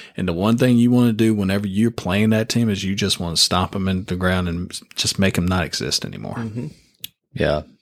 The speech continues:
Speaker 3: Yeah, I mean, I agree. I think Georgia will probably cover. I, I don't wanna take any way, anything away from Missouri's season, though. I think they've been really, uh, better than anyone expected.
Speaker 2: Yeah,
Speaker 3: And
Speaker 2: for
Speaker 3: I
Speaker 2: sure.
Speaker 3: think they've
Speaker 1: Oh,
Speaker 3: got a
Speaker 1: definitely.
Speaker 3: solid offense.
Speaker 1: Definitely.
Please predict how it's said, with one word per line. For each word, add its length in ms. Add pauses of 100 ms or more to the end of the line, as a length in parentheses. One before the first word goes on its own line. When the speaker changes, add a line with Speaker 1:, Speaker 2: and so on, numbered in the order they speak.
(260)
Speaker 3:
Yeah, 180
I 40
mean, 100
I 140
agree. 280
I 80
think 380
Georgia 220
will 40
probably 240
cover. 460 (200)
I, 120 (300)
I 40 (460)
don't 100
wanna 120
take 180
any 120
way, 300
anything 320
away 220
from 140
Missouri's 340
season, 300
though. 180
I 60
think 200
they've 260
been 360
really, 400 (300)
uh, 360 (600)
better 260
than 220
anyone 280
expected. 540 (260)
Speaker 2:
Yeah, 280
Speaker 3:
And 180
Speaker 2:
for 140
Speaker 3:
I 40
Speaker 2:
sure. 80
Speaker 3:
think 320 (100)
they've 200 (480)
Speaker 1:
Oh, 140
Speaker 3:
got 40
a 40
Speaker 1:
definitely. 260
Speaker 3:
solid 280
offense. 480
Speaker 1:
Definitely. 220